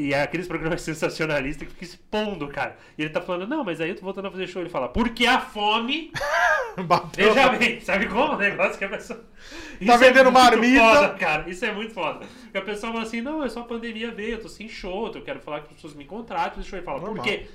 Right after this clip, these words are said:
Speaker 1: está pra ser despejado, não é isso?" Fala, "Não, não, não é isso." Ele fala, "Mas a fome chegou." Fala, "Não, então vamos embora." Sabe como? Tipo, o problema da Sônia Abrão.
Speaker 2: Eu quero, "Não, eu só queria mesmo divulgar meu, meu WhatsApp pra galera me contratar. Mas cê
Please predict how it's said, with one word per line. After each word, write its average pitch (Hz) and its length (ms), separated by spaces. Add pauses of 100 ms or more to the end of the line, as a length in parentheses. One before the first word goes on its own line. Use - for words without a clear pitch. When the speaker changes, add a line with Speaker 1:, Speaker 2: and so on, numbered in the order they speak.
(260)
Speaker 1:
está - 320
pra 202 140
ser 214 100
despejado, 143 520
não 147 80
é 156 40
isso?" 226 380 (380)
Fala, 277 200
"Não, 320 220
não, 233 180
não 208 180
é 240 100
isso." 214 200
Ele 156 80
fala, 147 240
"Mas 147 160
a 151 100
fome 208 280
chegou." 190 520 (220)
Fala, 233 260
"Não, 175 60
então 294 180
vamos 302 200
embora." 170 420
Sabe 175 180
como? 190 140
Tipo, 175 140
o - 20
problema 165 220
da 175 100
Sônia 202 300
Abrão. 160 400 (720)
Speaker 2:
Eu - 120
quero, 196 160
"Não, 294 80
eu 311 80
só 262 120
queria 247 400
mesmo 254 320
divulgar 170 460
meu, 165 420
meu 156 120
WhatsApp 175 560
pra 160 100
galera 147 260
me 147 80
contratar. 175 640 (640)
Mas 165 180
cê 208 280